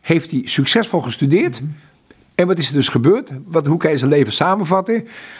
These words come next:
Speaker 1: Hij is van lid van een jeugdbende van moslims als Jood,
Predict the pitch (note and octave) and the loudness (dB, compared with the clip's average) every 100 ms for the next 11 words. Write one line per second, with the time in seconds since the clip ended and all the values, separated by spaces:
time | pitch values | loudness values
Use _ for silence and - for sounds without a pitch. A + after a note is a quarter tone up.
0 | - D3+ F3+ D3+ - D3 C#3+ B2 _ _ | -6 -2 0 0 0 -4 -4 -10 _ _
1 | - B2+ F#3+ G3+ - C#3 C#3 A#2 A2+ - | -2 2 2 2 -2 -2 -2 -4 -8 -4
2 | C3 F#3+ A3 C3+ C#3+ C3 A2 A#2+ F#3 D#3+ | 2 2 2 -2 -4 -2 -2 2 2 0
3 | A3+ E3 D3+ A#2+ B2 D#3+ F4+ - | -4 -2 0 0 2 2 2 -4